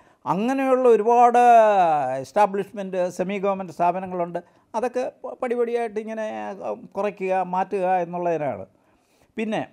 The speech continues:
വേറൊരു കാര്യം എന്ന് പറഞ്ഞു കഴിഞ്ഞാൽ ഒരുപാട് പേർക്ക് ഈ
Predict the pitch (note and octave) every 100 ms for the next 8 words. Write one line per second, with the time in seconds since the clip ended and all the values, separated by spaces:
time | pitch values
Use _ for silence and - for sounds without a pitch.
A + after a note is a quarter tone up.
0 | _ _ _ _ _ _ _ _ - D#3+
1 | G#3 A#3+ B3 B3 A#3 A#3+ A#3 A#3 A3+ A3
2 | G#3 B3+ C#4+ C#4 C4 B3+ B3 A#3+ G3+ -
3 | _ _ _ _ _ _ _ G3 A3+ G#3